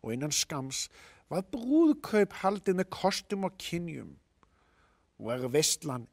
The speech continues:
enn í minnum höfð þar um slóðir. Hér sjáum við greifann og ungu prinsessuna og kónginn, der König, ja.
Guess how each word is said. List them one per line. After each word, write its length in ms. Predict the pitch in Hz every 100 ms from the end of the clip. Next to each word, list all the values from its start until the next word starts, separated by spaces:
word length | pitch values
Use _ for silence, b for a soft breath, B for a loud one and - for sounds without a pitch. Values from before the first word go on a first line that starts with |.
| _
enn 300 | 160 139 107 101 b b b b
í 80 | 120
minnum 340 | 120 143 151 135
höfð 380 | 117 101 107 - _ _ -
þar 400 | 143 120 101 - -
um 100 | 143
slóðir. 680 | - - 127 135 143 90 - - _ _ _ _ _ b b b b b b -
Hér 240 | 143 143 -
sjáum 540 | - 143 135 127 120
við 300 | 117 110 - -
greifann 640 | 123 135 147 139 135 135 127 _ _ _ _ _ _ _ _ _ _ -
og 160 | 110
ungu 260 | 117 127 135
prinsessuna 760 | - 123 123 131 120 131 139 160 151
og 160 | 123 110
kónginn, 640 | - - 123 107 - - _ _ _ _ _ _
der 140 | 110 104 -
König, 500 | - 127 135 113 - -
ja. 220 | -